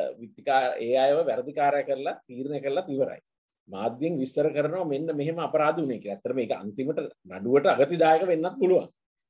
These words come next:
නමුත් අද ඒ-, ඒක තමයි අපේ රටේ විතරක් නෙවෙයි හැම රටකම මේ ප්‍රශ්නේ තියෙනවා.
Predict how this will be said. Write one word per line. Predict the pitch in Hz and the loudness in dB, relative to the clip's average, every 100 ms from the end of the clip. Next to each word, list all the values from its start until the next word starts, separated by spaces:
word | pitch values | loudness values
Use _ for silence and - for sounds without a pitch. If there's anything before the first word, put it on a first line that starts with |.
| - | -14
නමුත් | 104 - _ _ _ _ | -12 -12 _ _ _ _
අද | 95 95 | -10 -4
ඒ-, | 104 170 - _ - _ - _ 98 95 | -2 -4 -6 _ -20 _ -20 _ -10 -8
ඒක | 92 98 | -8 -10
තමයි | 107 98 98 160 - | -8 -10 -8 -8 -10
අපේ | - 98 | -12 -8
රටේ | 95 92 98 | -8 -8 -10
විතරක් | 87 85 - | -12 -14 -10
නෙවෙයි | 85 160 - | -4 -4 -4
හැම | 98 110 - | -4 -4 -2
රටකම | 110 95 - 90 101 - _ _ _ | -2 -4 -4 -8 -10 -12 _ _ _
මේ | 95 | -8
ප්‍රශ්නේ | 95 87 - 147 | -6 -8 -6 -4
තියෙනවා. | 120 90 67 | -4 -4 -8